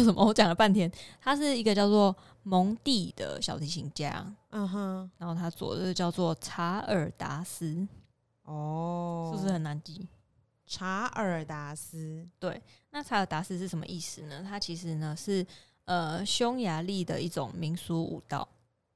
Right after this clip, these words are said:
Speaker 2: 哦，它是一种舞哦。
Speaker 1: 对，然后它其实起源于马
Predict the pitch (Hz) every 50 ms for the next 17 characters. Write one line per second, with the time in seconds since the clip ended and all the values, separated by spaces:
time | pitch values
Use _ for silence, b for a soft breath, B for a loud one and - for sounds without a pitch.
0 | _ _ _ - 254 262 b b b b - 381 403 440 427 403 359 - - -
1 | 240 214 196 180 170 160 165 165 160 156 156 151 - - 185 - - 220 190 165
2 | 160 165 180 190 208 240 269 285 254 254 247 247 247 240 - - - 226 220 208
3 | - - - - 175 165 160 156 160 160 165 165 165 160 165 165 165 156 147 156